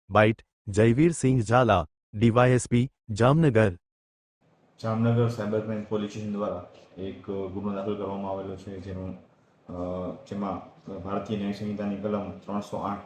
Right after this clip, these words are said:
Speaker 2: છ, અ, ત્રણસો અઢાર ચાર, બાસઠ અને, અ, આઈ ટી એક્ટની કલમ છાસઠ સી ને છાસઠ ડી મુજબ ગુનો દાખલ થયો હતો. જે બનાવની વિગત મુજબ જે આ કામના ફરિયાદી છે,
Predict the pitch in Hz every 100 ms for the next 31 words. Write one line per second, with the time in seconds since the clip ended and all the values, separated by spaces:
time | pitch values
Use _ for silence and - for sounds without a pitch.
0 | - 107 92 - - _ _ _ - 95
1 | 95 - 107 107 101 98 104 101 104 104
2 | - - - 92 98 - 104 - 107 101
3 | 95 - - 95 95 - 98 104 113 104
4 | 104 107 104 101 101 - 98 - 101 -
5 | 101 95 98 98 92 95 95 95 92 95
6 | 95 95 101 95 98 92 - - - _
7 | _ _ _ 110 107 110 117 113 107 113
8 | - 110 110 107 - 95 101 107 107 101
9 | 107 107 104 107 107 101 87